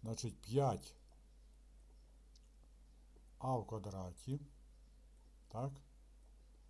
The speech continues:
Мінус дванадцять а. Мінус чотири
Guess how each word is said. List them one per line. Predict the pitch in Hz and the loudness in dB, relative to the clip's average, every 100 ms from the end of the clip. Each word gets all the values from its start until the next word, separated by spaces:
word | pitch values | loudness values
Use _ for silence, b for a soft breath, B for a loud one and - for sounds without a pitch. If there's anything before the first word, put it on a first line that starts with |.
| - - - - - - - - | -18 -18 -18 -18 -18 -18 -16 -4
Мінус | 113 139 147 117 85 | 4 8 8 8 6
дванадцять | 117 131 143 - - 98 - - - - | 6 8 8 6 4 -2 -4 -12 -16 -6
а. | 104 104 117 - - - - - - - - - - - - - - - - - - - - - - | 0 2 0 -2 -16 -16 -16 -18 -18 -18 -18 -18 -16 -16 -16 -16 -16 -16 -16 -16 -16 -16 -16 -18 -6
Мінус | 110 107 123 156 143 110 101 - - - | 0 6 8 10 8 8 4 0 -6 -6
чотири | - 123 131 - 139 135 107 92 80 | 2 4 4 2 4 6 4 2 -4